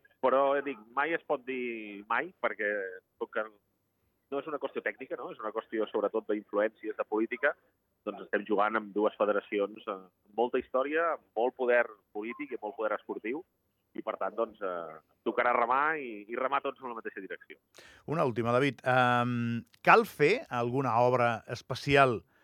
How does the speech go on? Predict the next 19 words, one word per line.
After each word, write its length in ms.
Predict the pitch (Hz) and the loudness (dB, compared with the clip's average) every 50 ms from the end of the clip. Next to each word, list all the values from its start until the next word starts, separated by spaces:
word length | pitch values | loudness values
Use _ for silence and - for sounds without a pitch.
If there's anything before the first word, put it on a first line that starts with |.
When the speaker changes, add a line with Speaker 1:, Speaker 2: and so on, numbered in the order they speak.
| _ _ _ _ - | _ _ _ _ -16
Speaker 2:
Eh, 140 | - 127 131 - | -14 -14 -8 -6
és 100 | 139 123 | -2 0
a 20 | |
dir, 80 | 139 139 | 2 2
el 80 | 135 | 2
nostre 300 | 143 170 - - 202 208 | 2 0 0 2 2 2
dossier 380 | 190 185 160 - - 160 151 139 | 2 2 0 0 -2 -2 -2 -2
comporta 640 | - 147 139 135 - 147 147 139 135 - 131 113 101 - - - - - - | -2 -4 -4 2 4 6 6 6 4 2 -2 -4 -4 -6 -12 -16 -16 -6 -2
que 80 | - 139 | 0 2
haguem 200 | 131 139 139 131 | 4 4 2 2
de 80 | 127 | 0
fer 260 | 117 - 139 135 131 131 | 0 2 2 4 4 4
alguna 300 | 127 127 127 131 131 127 | 4 2 2 0 2 2
modificació 580 | 131 127 123 113 - 131 107 117 107 - 131 | 2 2 0 0 -2 -2 -4 -4 -2 0 0
en 80 | 123 127 | 0 0
el 80 | 120 | 0
que 100 | - 127 | 0 0
ja 140 | 110 139 131 113 | 2 2 2 2
tenim 420 | - 120 120 131 135 127 113 | 2 0 0 0 0 -2 -2